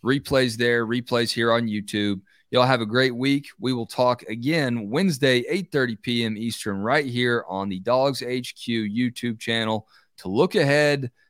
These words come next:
to the Cats, because they looked ahead to Georgia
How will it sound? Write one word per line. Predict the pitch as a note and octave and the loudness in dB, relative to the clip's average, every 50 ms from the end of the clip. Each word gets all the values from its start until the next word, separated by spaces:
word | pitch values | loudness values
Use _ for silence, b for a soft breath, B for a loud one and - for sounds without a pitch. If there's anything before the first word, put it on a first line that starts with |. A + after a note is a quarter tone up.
| _ _ - | _ _ -14
to | - - B2+ C3+ | -4 -2 0 0
the | D#3+ D#3 | 0 0
Cats, | D#3 - - B2 A#2 A2 G2+ - _ - - - - - - _ _ _ _ _ _ _ | -2 -4 -4 -2 0 0 -2 -4 _ -8 -6 -6 -6 -8 -12 _ _ _ _ _ _ _
because | - F#2+ - G2 F#2+ F#2+ F2+ F2 | -18 -10 -4 -2 -2 -2 -2 -2
they | E2 A2 D3+ F#3 | 0 4 4 4
looked | E3 C#3+ C3+ B2+ - | 4 4 0 -2 -2
ahead | A#2 G#2+ A2 A#2 A#2+ B2 B2 A#2 G#2+ _ _ _ _ _ _ - | -4 -2 0 2 2 2 2 0 -4 _ _ _ _ _ _ -4
to | - C#3+ | -4 -4
Georgia | B2+ A#2 A#2 A#2 G#2 F#2+ F2 - - | -4 -2 -4 -4 -4 -4 -8 -10 -14